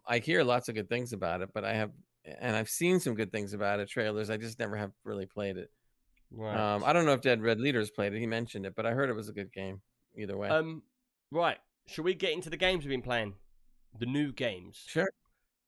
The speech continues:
Speaker 2: So,
Speaker 1: Sure.
Speaker 2: right, first off, uh, the game I've been playing, obviously, I've been playing Gaia Medieval. Um, I actually bought another game, uh, on this 'cause the Steam sales are on,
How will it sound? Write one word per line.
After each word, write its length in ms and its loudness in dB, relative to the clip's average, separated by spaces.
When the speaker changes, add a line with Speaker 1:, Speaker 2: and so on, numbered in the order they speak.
Speaker 2:
So, 220 0
Speaker 1:
Sure. 140 2
Speaker 2:
right, 260 2
first 400 4
off, 400 0
uh, 260 2
the 120 -8
game 320 4
I've 260 4
been 160 0
playing, 300 2
obviously, 400 -2
I've 200 -2
been 200 -2
playing 360 0
Gaia 220 4
Medieval. 800 0
Um, 500 2
I 160 4
actually 400 0
bought 340 2
another 480 2
game, 680 0
uh, 460 0
on 100 2
this 140 -2
'cause 160 -4
the 40 -10
Steam 280 -2
sales 340 -2
are 80 -4
on, 240 -4